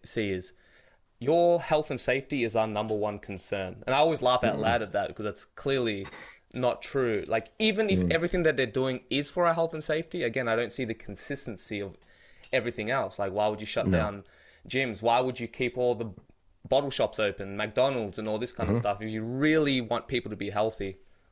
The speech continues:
Speaker 1: why not encourage people to go outside and get some vitamin D?
Speaker 2: But the thing is, the people making these policies, I can't help but notice, are not healthy themselves.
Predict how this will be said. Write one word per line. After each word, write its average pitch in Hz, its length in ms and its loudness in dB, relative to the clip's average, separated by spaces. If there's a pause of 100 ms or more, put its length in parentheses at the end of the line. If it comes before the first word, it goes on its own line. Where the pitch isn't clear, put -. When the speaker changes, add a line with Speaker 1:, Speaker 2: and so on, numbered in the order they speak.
(180)
Speaker 1:
why 110 180 -2
not 117 280 -4
encourage 120 440 0
people 113 260 -2
to 98 60 -2
go 98 320 0 (260)
outside 117 540 0
and 101 80 -8
get - 160 -4
some 107 120 -8
vitamin 104 360 0
D? 120 360 -4 (600)
Speaker 2:
But 131 220 4
the 120 60 4
thing 143 180 6
is, 120 120 6
the 104 60 4
people 120 300 6
making 104 340 6
these 87 160 6
policies, 92 640 4
I 90 120 6
can't 92 280 2
help 95 200 2
but 87 100 4
notice, 87 600 6
are 87 180 4
not 92 260 4
healthy 101 300 4
themselves. 101 600 2